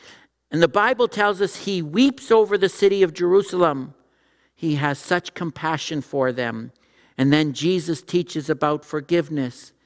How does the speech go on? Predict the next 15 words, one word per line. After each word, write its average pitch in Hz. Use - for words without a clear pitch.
because 143
on 170
the 202
cross, 185
he's 151
not 160
crying 175
out 180
for 175
the 160
Father 170
to 165
obliterate 170
his 170
enemies. 127